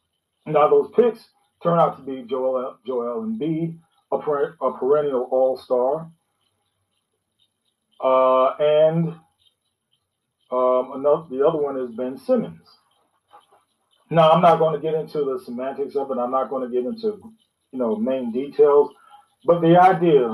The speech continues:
and what I'm getting at is they committed themselves to, and what they call, the process. Now, <clears throat> in anything,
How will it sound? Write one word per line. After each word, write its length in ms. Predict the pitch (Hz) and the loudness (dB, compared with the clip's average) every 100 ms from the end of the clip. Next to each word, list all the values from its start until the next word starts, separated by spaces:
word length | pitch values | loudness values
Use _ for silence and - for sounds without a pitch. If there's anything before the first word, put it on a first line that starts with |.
| 110 - _ _ _ _ _ | -8 -14 _ _ _ _ _
and 120 | 156 151 | -4 2
what 120 | 165 | 4
I'm 200 | 165 165 | 4 4
getting 360 | 185 175 156 131 | 4 4 0 -6
at 200 | 131 - | -8 -4
is 480 | 123 117 113 110 - _ _ _ _ _ _ _ _ _ _ _ - | -4 -4 -8 -12 -18 _ _ _ _ _ _ _ _ _ _ _ -4
they 560 | 127 175 185 180 185 - | 2 4 6 6 4 -4
committed 460 | 160 160 185 180 160 | -4 0 0 0 -2
themselves 600 | 151 - 135 127 127 - | -8 -2 0 0 -2 -8
to, 320 | 135 131 143 131 | -8 -6 -8 -8
and 120 | 120 | -4
what 140 | 123 | -2
they 120 | 135 139 | -2 -4
call, 460 | - 113 110 226 | -2 -2 -2 -4
the 140 | 117 139 - | -4 -6 -4
process. 720 | 170 165 - - - _ _ _ _ _ _ _ _ _ - | -2 -2 -2 -12 -20 _ _ _ _ _ _ _ _ _ 0
Now, 440 | 156 147 139 131 - _ _ | 4 6 4 0 -8 _ _
<clears throat> 340 | _ _ _ - | _ _ _ -16
in 320 | 220 202 - - _ - - _ _ - - - - _ _ _ _ _ _ _ _ - | -8 -8 -8 -16 _ -20 -20 _ _ -20 -20 -20 -20 _ _ _ _ _ _ _ _ -6
anything, 960 | 170 175 202 165 139 117 107 104 107 | -2 0 -2 -4 -8 -8 -10 -12 -18